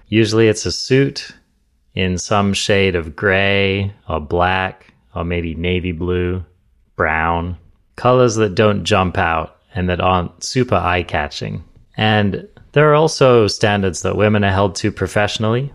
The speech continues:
but I noticed that women tend to be allowed a little bit broader range of colors. Women are also allowed to wear some brighter colors, maybe some yellows or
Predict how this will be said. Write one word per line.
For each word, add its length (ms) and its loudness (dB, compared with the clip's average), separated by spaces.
but 160 -2
I 100 2
noticed 600 0
that 480 -2
women 720 0
tend 380 0
to 640 0
be 120 2
allowed 520 2
a 60 0
little 260 -2
bit 180 -2
broader 400 2
range 320 -2
of 160 -10
colors. 480 -2
Women 320 -4
are 100 -4
also 640 -4
allowed 380 0
to 200 -2
wear 380 0
some 240 -6
brighter 340 0
colors, 600 -6
maybe 200 -8
some 240 -6
yellows 640 0
or 260 -8